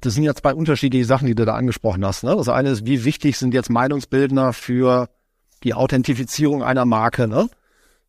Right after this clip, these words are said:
Und, äh, das zweite ist so ein bisschen, sehen wir Konkurrenz dadurch, dass sich solche Meinungsbildner im Outdoor-Bereich irgendwie selbst verselbstständigen mit ihren, mit ihren Produkten, ne? Ich würd bei, vielleicht zur ersten Frage, äh, sagen,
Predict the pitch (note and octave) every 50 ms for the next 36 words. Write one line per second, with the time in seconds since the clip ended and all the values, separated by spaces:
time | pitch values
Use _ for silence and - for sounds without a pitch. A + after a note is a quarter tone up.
0 | _ _ _ - B2+ B2 A#2+ B2 A#2+ A2 - - B2+ B2 B2 A#2+ A#2 A#2 A#2 A#2
1 | - - - A#2 - - C3 B2 C3+ C3+ D#3 C#3+ C3+ - D3 C3+ C#3 C3+ - C3
2 | B2 B2+ C3+ D3 D#3 C3+ C#3 - - D3 D3 C#3+ - C3 A2 B2+ B2+ D3+ D#3+ -
3 | - B2+ B2 C3 C#3+ D3+ B2+ - C#3 B2+ - C3+ A#2 A2+ C3 C3+ B2+ B2+ A#2 A#2
4 | B2+ C#3 C#3+ C3 - - C3+ C#3 C3+ B2+ A#2+ A#2 A#2 B2 B2+ - C#3 A#2+ A#2+ A2+
5 | A#2+ B2 B2 C#3 B2+ B2 A#2+ G#2 A#2+ A#2+ B2+ B2 - - - C3 A2+ A#2+ B2+ A#2+
6 | - - B2 A#2+ A#2 A2 A2 A2 A2 - A#2 A2+ A2 A2 G#2+ A2 A2+ A2 G#2 A#2
7 | A2 G#2+ G2+ - A2 G2+ G#2+ - _ - G#2+ C#3 G#3 A#3 F#3+ D3 A#2+ - C#3+ C3+
8 | - - - B2 A#2 B2 B2+ B2+ - D#3 C3 - - C3+ C3 - - C3+ B2 D#3
9 | E3+ - - D3+ - - D#3 D3 D3 D3 D3 C#3 C3+ - _ _ _ _ _ _
10 | _ _ _ _ _ - - B2+ C3 C3 - A#2 G#2+ B2+ B2+ B2+ B2+ C3 B2+ C3
11 | B2+ B2 B2